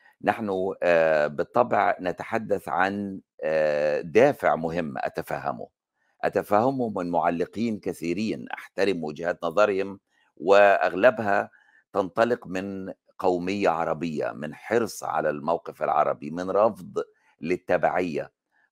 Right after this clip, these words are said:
رفض لمسألة أن أمريكا تقول: "كل شيء، اجلسوا نجلس، قوموا تقوموا،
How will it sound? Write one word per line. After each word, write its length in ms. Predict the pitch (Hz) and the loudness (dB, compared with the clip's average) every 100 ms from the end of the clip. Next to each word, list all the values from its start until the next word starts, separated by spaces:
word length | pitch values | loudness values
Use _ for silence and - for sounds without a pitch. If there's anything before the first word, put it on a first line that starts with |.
| 76 | 4
رفض 460 | 107 117 90 85 85 92 | 6 6 0 -4 -4 -2
لمسألة 720 | 92 92 87 - 104 104 101 - | -2 0 -2 2 4 4 2 -2
أن 160 | 90 87 | -2 -2
أمريكا 560 | 87 90 95 87 87 | -2 0 0 0 -2
تقول: 600 | 82 85 - 92 95 87 - _ _ - | -4 -6 -4 -2 -2 -4 -12 _ _ -2
"كل 280 | 120 104 | 0 0
شيء، 420 | 92 101 101 98 _ 95 | -2 -2 -2 -4 _ -6
اجلسوا 560 | 69 90 101 - 92 | -6 -4 -4 -4 -4
نجلس، 600 | 92 101 85 90 92 - - | -2 -2 0 0 -2 -6 -12
قوموا 400 | 87 104 92 92 | -4 -2 -2 -4
تقوموا، 600 | 87 85 85 110 107 107 | -4 -4 -4 -4 -2 -4